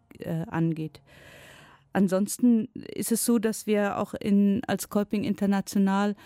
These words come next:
äh, in vielen Kampagnen mitarbeiten. Es gibt zum Beispiel die Kampagne Deine Stimme gegen Armut. Das ist von Fenro,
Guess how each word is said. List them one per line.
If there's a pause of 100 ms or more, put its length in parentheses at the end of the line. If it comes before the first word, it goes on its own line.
(440)
äh,
in
vielen
Kampagnen
mitarbeiten.
Es
gibt
zum
Beispiel
die
Kampagne
Deine
Stimme
gegen
Armut.
Das
ist
von
Fenro,